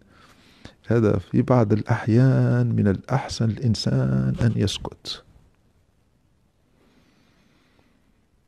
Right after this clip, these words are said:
هذا خلينا فيه، لما تنام تخرج الروح. إذا كان عندك عمر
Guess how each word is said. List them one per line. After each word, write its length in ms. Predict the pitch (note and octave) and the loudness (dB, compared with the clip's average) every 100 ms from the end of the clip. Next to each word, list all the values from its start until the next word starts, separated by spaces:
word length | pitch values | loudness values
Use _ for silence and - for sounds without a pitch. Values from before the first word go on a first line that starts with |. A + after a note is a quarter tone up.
| _ _ _ _ _ _ _ _ _ - - | _ _ _ _ _ _ _ _ _ -14 -6
هذا 300 | - A2 A#2 A2 _ _ - _ | 0 2 0 -4 _ _ -20 _
خلينا 540 | - B2 A#2+ B2+ A2+ | 0 2 6 6 6
فيه، 480 | A2 - G2+ F#2 G#2 - _ _ _ _ _ - | 4 4 2 2 -2 -6 _ _ _ _ _ 2
لما 300 | A#2+ B2 B2 | 4 6 4
تنام 680 | - A#2+ A#2+ C3+ C3 B2+ | 6 6 8 6 6 2
تخرج 460 | B2+ A#2+ - A#2 G2+ | 2 2 4 4 6
الروح. 600 | F#2 F#2 F2+ G#2 - - - _ _ _ _ _ _ _ _ _ _ _ _ _ _ _ _ _ _ - | 6 4 2 -2 -8 -18 -20 _ _ _ _ _ _ _ _ _ _ _ _ _ _ _ _ _ _ 0
إذا 180 | A2 A#2 | 2 4
كان 200 | B2+ A2+ | 6 6
عندك 340 | A#2 A#2 A#2 | 6 6 6
عمر 460 | A2 A#2+ C3 D#3 | 4 6 6 4